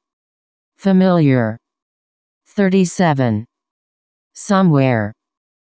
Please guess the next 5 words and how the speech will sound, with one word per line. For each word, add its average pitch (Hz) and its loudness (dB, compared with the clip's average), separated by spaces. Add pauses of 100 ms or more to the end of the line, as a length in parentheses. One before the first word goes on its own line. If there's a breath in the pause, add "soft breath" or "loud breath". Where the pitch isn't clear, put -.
(320)
Somewhere. 135 0 (920)
Thirty-eight. 180 0 (880)
Forgive. 151 -2 (960)
Forgive. 156 -2 (920)
Thirty-nine. 156 0